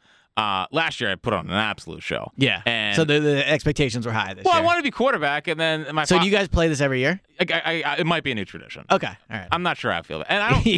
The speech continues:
Speaker 2: You've started the tradition.
Speaker 1: Well, I don't really wanna play, but I'm not gonna, like
Speaker 2: You can't not play.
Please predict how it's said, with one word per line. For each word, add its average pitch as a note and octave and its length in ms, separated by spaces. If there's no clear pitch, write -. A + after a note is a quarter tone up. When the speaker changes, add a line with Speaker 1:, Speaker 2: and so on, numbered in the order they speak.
Speaker 2:
You've G#3 160
started D3 360
the A#2+ 80
tradition. A2 260
Speaker 1:
Well, C4 100
I D#4+ 60
don't F#3 200
really G#3+ 360
wanna G#3 220
play, F#3+ 360
but E3+ 100
I'm E3 80
not E3+ 220
gonna, D3+ 220
like A2 420
Speaker 2:
You D#3+ 60
can't E3+ 200
not G#2+ 220
play. F#2+ 160